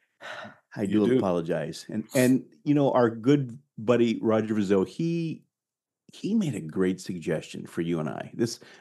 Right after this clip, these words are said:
Speaker 1: our, our podcasts are normally thirty minutes, and I'm gonna probably have to exit stage left here quickly. But he had a great suggestion, a great idea. It's a called, uh, the, the show would be called Ten Minute Topics.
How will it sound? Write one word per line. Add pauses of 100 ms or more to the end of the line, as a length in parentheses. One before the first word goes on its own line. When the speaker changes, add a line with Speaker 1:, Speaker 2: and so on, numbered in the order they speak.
(160)
Speaker 1:
our,
our
podcasts
are
normally
thirty
minutes,
and
I'm
gonna
probably
have
to (1040)
exit
stage
left
here
quickly. (140)
But
he
had
a
great
suggestion,
a
great
idea. (880)
It's
a
called,
uh,
the,
the
show
would
be
called
Ten
Minute
Topics.